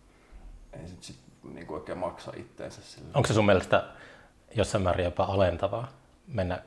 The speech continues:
Speaker 2: kirjamessuille?
Speaker 1: <laughs>
Speaker 2: Mun mielestä Ville Ranta sanoi, että se oli jotenkin silleen, sillä oli joku huono kokemus ihan tuoreessa muistissa. Et sillä
Speaker 1: Niin.
Speaker 2: tuli semmonen olo, että, että ei ehkä, ei ehkä enää.
Speaker 1: Niin, no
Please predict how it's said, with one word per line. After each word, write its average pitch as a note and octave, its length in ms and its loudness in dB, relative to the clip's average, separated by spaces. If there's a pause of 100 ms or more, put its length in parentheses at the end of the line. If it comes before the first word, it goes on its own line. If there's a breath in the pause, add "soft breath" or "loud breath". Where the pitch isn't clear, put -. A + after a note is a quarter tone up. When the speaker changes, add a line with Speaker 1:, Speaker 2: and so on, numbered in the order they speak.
(160)
Speaker 2:
kirjamessuille? G2 640 0
Speaker 1:
<laughs> - 100 -14
Speaker 2:
Mun D3 80 4
mielestä D#3 180 0
Ville F3+ 180 8
Ranta C3 300 6
sanoi, E2+ 280 -4
että - 260 -4 (180)
se - 120 -4
oli F#2 60 0
jotenkin - 300 -6
silleen, - 280 -10 (800 soft breath)
sillä C3 160 0
oli G#2 60 8
joku G2 120 2
huono F#2 260 2 (280)
kokemus F#2+ 420 0
ihan G2 140 0
tuoreessa - 440 2
muistissa. F2+ 520 -10 (400)
Et G2+ 60 -10
sillä A2 140 0
Speaker 1:
Niin. A#2+ 160 4
Speaker 2:
tuli A2 140 2
semmonen A2+ 240 6
olo, G2+ 260 8
että, - 240 -4 (1000 loud breath)
että - 200 -10
ei - 200 -10
ehkä, - 240 -14 (160)
ei G2+ 120 -8
ehkä - 200 -14
enää. B2+ 220 -16 (440)
Speaker 1:
Niin, A2+ 600 -4
no G#2+ 160 -4